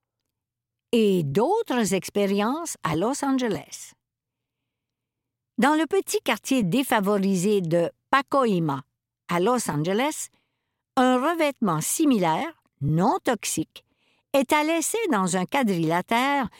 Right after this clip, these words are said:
formé d'une dizaine de rues, avec une école primaire, un terrain de basket-ball et des stationnements.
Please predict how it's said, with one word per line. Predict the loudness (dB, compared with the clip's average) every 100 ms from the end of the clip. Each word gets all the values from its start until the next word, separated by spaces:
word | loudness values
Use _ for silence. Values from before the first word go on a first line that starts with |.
| -20
formé | -2 2 4 4 2
d'une | 0 0 0 0
dizaine | 0 2 2 2 2
de | 0
rues, | 0 0 -4 _ _ _ _ _
avec | 0 0 -2 -4
une | -2 0
école | 0 0 0 0
primaire, | 0 2 0 0 -4 -8 _ _ _ -4
un | -2 -2 0
terrain | 0 2 0
de | 0
basket-ball | 0 0 0 -2 0 0 0 -2 -4 _ _ _ -4
et | 0
des | 0 0
stationnements. | -2 -4 -4 -8 -12